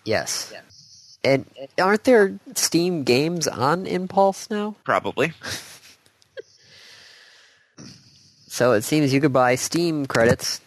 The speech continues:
Speaker 1: quote-unquote Steam credits, at GameStop. Or you could, you know, just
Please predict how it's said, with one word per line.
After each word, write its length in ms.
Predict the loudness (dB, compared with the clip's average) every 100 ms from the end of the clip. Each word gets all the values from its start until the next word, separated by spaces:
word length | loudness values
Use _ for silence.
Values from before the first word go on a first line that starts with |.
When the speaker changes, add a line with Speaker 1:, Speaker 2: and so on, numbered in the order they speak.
| -10
Speaker 1:
quote-unquote 540 | 0 0 2 0 -2
Steam 260 | -2 -4 -4
credits, 460 | 0 0 0 -4 -16 -10 -4
at 160 | -2
GameStop. 520 | 0 0 0 2 0 -2 -16 -20 _ -6
Or 120 | 2 4
you 100 | 4
could, 260 | 4 2 2
you 60 |
know, 200 | 0 0
just 300 | 0 -2 -2